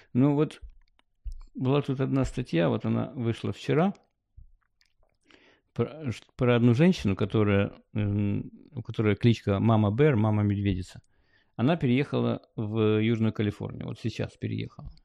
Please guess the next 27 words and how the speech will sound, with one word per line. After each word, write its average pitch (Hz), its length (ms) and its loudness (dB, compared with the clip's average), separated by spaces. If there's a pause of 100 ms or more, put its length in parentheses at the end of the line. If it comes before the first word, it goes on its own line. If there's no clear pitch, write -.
(420)
И 120 180 0
переехала 151 400 0
она 156 200 0
откуда? 113 420 -6 (680)
Она 143 240 -2
переехала 143 500 -2
из 120 140 0
Нью-Йорка. 110 520 2 (300)
Она 165 280 2
жила 151 240 0
в 151 40 0
Нью-Йорке, 135 580 2 (420)
в 104 120 -4
Бронксе, 120 520 0 (840)
там, 143 200 2
где 120 300 -4 (320)
все 113 200 0
происходит, 104 540 -2
там, 110 160 0
где 113 120 2
реальные 107 340 4
пацаны 101 380 -4
находятся. - 420 -8
Она 147 160 4
вообще 180 380 -2 (560)
не 131 340 4
черная. 101 500 -2